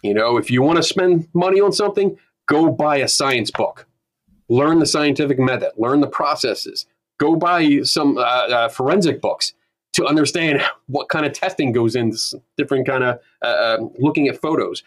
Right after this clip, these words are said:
Ah, what's the word? Um, uh, uh, uh, deconstructing photographs and, and videos.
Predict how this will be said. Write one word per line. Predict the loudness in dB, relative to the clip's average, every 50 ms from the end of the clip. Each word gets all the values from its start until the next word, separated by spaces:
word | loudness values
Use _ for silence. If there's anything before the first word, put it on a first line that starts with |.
| _ _ _ _ -8 -6
Ah, | -6 -6 -6 -6
what's | -8 -6 -4
the | -2 -2
word? | 0 0 -2 -4 -4 -4
Um, | -4 -2 -2
uh, | 0
uh, | 0
uh, | 2 2 2 2 2 2 0 0 0 0 2 2 2 2 2 0 0 -2 -2
deconstructing | -2 -2 0 -2 -2 -2 -2 -4 -2 -2 -2 -2 -2 -2
photographs | -2 0 0 0 0 0 0 -2 -2 -2
and, | 0 0 -2 -2 -4
and | -4 -4 -2 -2
videos. | -2 0 0 0 -2 -4 -8